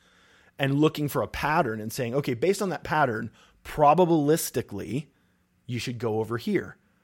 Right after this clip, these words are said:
And then you scan the first few pieces of data in that new direction and say, "Does that, does that confirm,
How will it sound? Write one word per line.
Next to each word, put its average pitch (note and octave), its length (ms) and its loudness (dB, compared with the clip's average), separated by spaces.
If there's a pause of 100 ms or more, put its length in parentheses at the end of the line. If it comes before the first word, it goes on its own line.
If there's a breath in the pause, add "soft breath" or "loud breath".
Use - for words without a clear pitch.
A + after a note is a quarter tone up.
(300 soft breath)
And C3+ 140 -2
then C3+ 80 0
you C3+ 60 -2
scan C3+ 300 -2
the C3 60 -2
first C3+ 260 -2
few B2+ 120 -8
pieces B2 320 -8
of A#2+ 100 -6
data B2 260 -2
in A#2+ 100 -2
that A#2 120 -10
new B2 120 -4
direction A#2+ 380 -4
and A#2 80 -6
say, A#2 100 -4
"Does A#2 160 -6
that, B2+ 500 -6
does C3 180 -6
that C#3 340 -2
confirm, B2+ 840 0